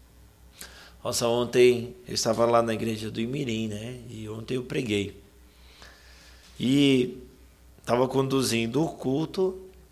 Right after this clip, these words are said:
E aí tem aquele momento, né? Ah, alguém gostaria de testemunhar? Aí todo mundo um olhando para o outro, e assim, assim. De repente, uma pessoa levantou. Eu assustei.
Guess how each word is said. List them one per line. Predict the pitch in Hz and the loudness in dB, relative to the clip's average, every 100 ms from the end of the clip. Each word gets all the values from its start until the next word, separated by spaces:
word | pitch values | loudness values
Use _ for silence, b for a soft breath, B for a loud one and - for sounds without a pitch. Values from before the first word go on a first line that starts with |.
| b b b b b - - - - - - | b b b b b -20 -20 -20 -20 -20 -8
E | 117 | -2
aí | 120 | 0
tem | 135 | 4
aquele | 139 139 139 | 4 2 -2
momento, | 131 123 110 110 | -2 -2 -2 -4
né? | 107 117 | -6 -8
Ah, | - 117 117 117 110 - | -6 -4 -4 -6 -10 -10
alguém | 117 127 151 | -2 0 2
gostaria | 135 123 | 2 0
de | 117 | -2
testemunhar? | 117 - 107 110 107 98 - - - - - - | -4 -6 -4 -4 -6 -8 -16 -20 -20 -20 -20 -20
Aí | - | -20
todo | - - | -18 -16
mundo | 104 98 | -14 -12
um | 104 110 | -8 -4
olhando | 104 101 101 | -4 -6 -8
para | 101 113 | -8 -8
o | 131 | -6
outro, | 110 104 110 117 - 110 | -6 -8 -8 -10 -12 -12
e | 104 | -10
assim, | 98 - 110 113 | -10 -10 -10 -12
assim. | - 123 120 131 - - - _ b b b b b b b b b - | -10 -12 -14 -18 -20 -20 -20 _ b b b b b b b b b -2
De | 127 185 | 8 10
repente, | 208 202 - 190 220 247 - - | 10 6 8 10 10 8 4 4
uma | 208 190 226 | 4 4 6
pessoa | 214 185 180 | 6 6 6
levantou. | 165 151 151 - 98 - - b b b b b b b - | 6 4 0 -4 -6 -8 -18 b b b b b b b -6
Eu | 139 175 190 | 8 12 12
assustei. | 156 - - - 98 85 | 8 2 -4 -2 -4 -6